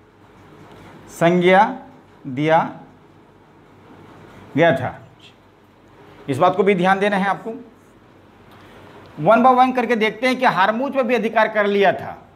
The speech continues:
हारमूज पर भी अधिकार कर लिया था। पुर्तगालियों के जो है फारस की खाड़ी में हारमूज है,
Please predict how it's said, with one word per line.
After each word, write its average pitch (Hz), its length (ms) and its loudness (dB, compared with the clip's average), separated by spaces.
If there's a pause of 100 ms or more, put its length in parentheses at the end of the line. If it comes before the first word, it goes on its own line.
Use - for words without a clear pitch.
(200)
हारमूज 180 600 -4 (1040)
पर 190 160 4
भी 190 120 2
अधिकार 196 360 0
कर 196 200 -2
लिया 196 260 0
था। 208 160 -8 (1900)
पुर्तगालियों 196 480 2
के 247 140 0
जो 247 180 0
है 220 300 0
फारस 240 340 -2
की 254 120 -6
खाड़ी 202 260 -2
में 208 80 -4
हारमूज 202 360 -2
है, 254 280 -4